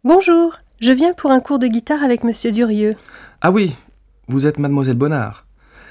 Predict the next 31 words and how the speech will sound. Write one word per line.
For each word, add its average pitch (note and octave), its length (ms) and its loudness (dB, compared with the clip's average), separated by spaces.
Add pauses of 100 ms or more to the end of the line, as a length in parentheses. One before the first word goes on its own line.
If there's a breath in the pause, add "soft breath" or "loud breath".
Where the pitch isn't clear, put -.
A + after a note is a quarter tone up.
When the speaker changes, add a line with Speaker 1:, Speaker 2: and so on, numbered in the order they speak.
(320 soft breath)
Speaker 2:
Écoutez, C3 500 -4
il C3 140 0
y C#3+ 40 2
a D3+ 40 2
un C#3+ 80 -2
petit B2+ 140 -8
problème. G2+ 480 -4 (360)
Monsieur D3 260 0
Durieux D#3+ 340 0
est B2 100 -2
tombé A#2 220 2
malade. G#2 440 -4 (460 soft breath)
Mais D#3 140 2
vous F3 100 -2
pouvez C3 240 0
prendre E3+ 320 -4
votre A#2+ 240 -6
première D3 360 -4
leçon A2 320 -6
avec G#2+ 240 -6
un G#2+ 80 -2
autre A#2 160 -4
professeur. - 640 -10 (420)
Monsieur A#2 260 -2
Durieux G#2+ 340 -2
sera G#2+ 240 -8
certainement G2+ 500 -6
là A#2 260 -6
la G#2 100 -8
semaine G2 240 -8
prochaine. G#2+ 420 -10